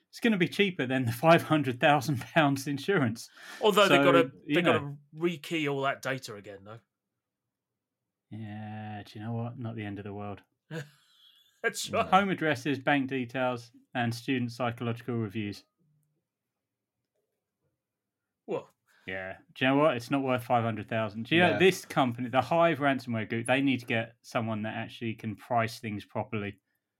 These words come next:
Speaker 1: because you've gone in too high, guys. You, you, you're gonna, you've lost it.
Speaker 2: We've, we've been up in their
Speaker 1: Insurance or not.
Speaker 2: professionalism, and,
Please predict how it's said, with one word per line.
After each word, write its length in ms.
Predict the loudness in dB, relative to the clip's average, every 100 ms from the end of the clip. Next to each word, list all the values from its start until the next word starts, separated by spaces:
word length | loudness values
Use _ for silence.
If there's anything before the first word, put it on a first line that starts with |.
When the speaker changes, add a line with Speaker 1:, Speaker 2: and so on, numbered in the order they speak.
| _ _ _ -8
Speaker 1:
because 440 | -4 -4 -6 -8
you've 260 | -6 -4 0
gone 160 | 0
in 80 | 0
too 200 | -2 -2
high, 200 | 0 -2
guys. 340 | -2 -6 -8 _
You, 120 | -14 -10
you, 200 | -8 -8
you're 220 | -8 -6 -6
gonna, 140 | -8 -10 _ _ _ _ _
you've 140 | -4 0
lost 240 | -2 -2
it. 120 | -8 -10 _ _ _ -6
Speaker 2:
We've, 180 | -6 -2
we've 180 | -4 2
been 140 | 4
up 140 | 4
in 60 | 4
their 80 | 2
Speaker 1:
Insurance 340 | 4 4 2
or 40 | 2
not. 100 | 4
Speaker 2:
professionalism, 720 | 4 2 -4 -6 -6 -8 -10
and, 240 | -10 -10